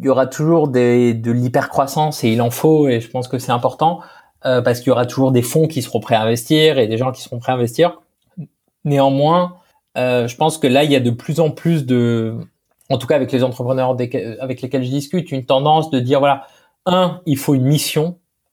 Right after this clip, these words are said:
euh, derrière la boîte, et je pense que c'est quelque chose qui devient de plus en plus important. Euh, nous, c'est cette création d'écosystèmes et de liens sociaux, mais ça peut être n'importe quoi. Euh, j'écoutais le, le podcast que vous avez fait avec, euh,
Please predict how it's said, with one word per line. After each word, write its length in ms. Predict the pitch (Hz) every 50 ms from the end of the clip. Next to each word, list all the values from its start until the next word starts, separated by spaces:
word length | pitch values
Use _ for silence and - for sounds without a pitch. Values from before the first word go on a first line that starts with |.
| _ 143
euh, 500 | 135 131 123 123 123 123 120 120 120 120
derrière 340 | 120 123 123 127 131 123
la 100 | 127 123
boîte, 340 | 117 120 120 131 135 - - _
et 100 | - 120
je 80 | - -
pense 180 | 147 143 -
que 80 | - 139
c'est 140 | 120 135 120
quelque 160 | 127 117 120
chose 160 | - 139 -
qui 120 | - 131
devient 240 | 120 110 117 127 127 123
de 80 | 117
plus 300 | 104 - - - 151 143
en 100 | 151 135
plus 200 | 139 - 143 135
important. 460 | 135 127 120 123 117 - 120 123 - - _ _ _ _ _ _ _ -
Euh, 260 | 123 117 113 113 117
nous, 180 | 120 123 143 151
c'est 160 | 143 - 139
cette 200 | 120 - 117 120
création 480 | - - - 123 123 117 - - 135 127
d'écosystèmes 640 | 117 123 123 131 120 - - 127 120 - 147 135 127
et 60 | 123
de 80 | 120 120
liens 160 | 123 127 123
sociaux, 460 | - - 131 123 - 165 165 165 160
mais 180 | 143 123 - - _ _ _ _ _
ça 180 | - - 120
peut 140 | 117 143 135
être 140 | 120 120 -
n'importe 420 | 131 127 131 139 131 - - 135
quoi. 320 | - 143 139 151 - - _ _ _ _ _ _ _ -
Euh, 760 | 120 120 117 117 117 117 113 113 117 117 113 113 117 120 113
j'écoutais 460 | 107 123 113 - 131 127 - 139 131
le, 440 | 123 120 117 113 113 113 113 113 117
le 140 | 113 117
podcast 320 | 117 127 113 - 143 127 120
que 60 | 123
vous 80 | 117 120
avez 160 | 117 117 113
fait 180 | 113 - 139
avec, 360 | 127 117 110 113 113 113 - -
euh, 300 | 117 - 58 58 58